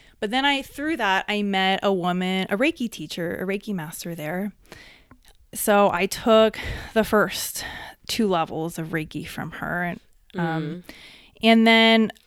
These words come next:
Speaker 2: How long did that take? I'm just curious.
Speaker 1: Um, I was there for a few months.
Speaker 2: Okay.
Speaker 1: So I've probably been practicing Reiki maybe for, like,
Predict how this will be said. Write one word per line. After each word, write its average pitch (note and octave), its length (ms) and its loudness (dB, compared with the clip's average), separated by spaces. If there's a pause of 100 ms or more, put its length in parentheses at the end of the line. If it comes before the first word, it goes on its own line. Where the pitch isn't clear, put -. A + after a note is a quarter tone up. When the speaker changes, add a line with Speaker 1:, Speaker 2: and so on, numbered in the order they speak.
(100)
Speaker 2:
How A3 180 -6
long G3 240 -4
did E3+ 100 -2
that - 180 -8
take? D#3 320 -6
I'm E3 140 -8
just - 300 -16
curious. - 580 -14 (320)
Speaker 1:
Um, C#4 400 4
I D4+ 180 0
was D#4 140 0
there G4+ 220 4
for F#4+ 160 2
a - 20 2
few A3+ 320 2
months. G#3 680 -2
Speaker 2:
Okay. E3+ 340 -4
Speaker 1:
So A#3+ 260 2
I've A3+ 440 4
probably D4+ 260 2
been C#4 160 2
practicing G3+ 420 -2
Reiki F3 480 -6
maybe D#3+ 280 -8
for, - 180 -16
like, - 200 -16